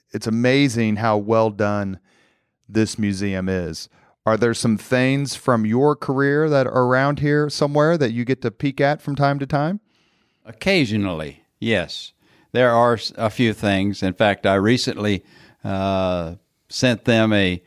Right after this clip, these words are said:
Speaker 2: uniform and the helmet that I was wearing when I won in nineteen eighty, and, uh, I think some gloves and shoes or something, you know, to put on a mannequin.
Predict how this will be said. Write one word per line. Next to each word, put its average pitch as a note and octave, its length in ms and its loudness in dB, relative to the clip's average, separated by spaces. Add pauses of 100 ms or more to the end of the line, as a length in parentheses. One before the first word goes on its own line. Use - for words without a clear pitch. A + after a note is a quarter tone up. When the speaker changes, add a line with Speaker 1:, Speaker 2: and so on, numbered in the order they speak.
(280)
Speaker 2:
uniform C3+ 800 4
and G#2+ 220 2
the G#2 80 2
helmet A#2 460 2 (320)
that G2 180 2
I G2 160 2
was F#2 240 -4
wearing G#2 420 2
when G2 120 2
I G2 160 2
won G#2+ 420 2
in F2+ 240 -2
nineteen G2 480 -2
eighty, G2+ 420 -2 (440)
and, A2 420 2
uh, G2 260 2
I G2+ 40 -6
think A#2 180 -4
some G#2 180 -2
gloves A2+ 440 2
and G2 280 0
shoes A2+ 540 2
or F#2+ 140 0
something, G2+ 580 0
you A2 100 0
know, G2+ 140 2
to F#2+ 140 -4
put F2+ 320 -2
on G2+ 160 2
a G2 40 -2
mannequin. G#2 560 0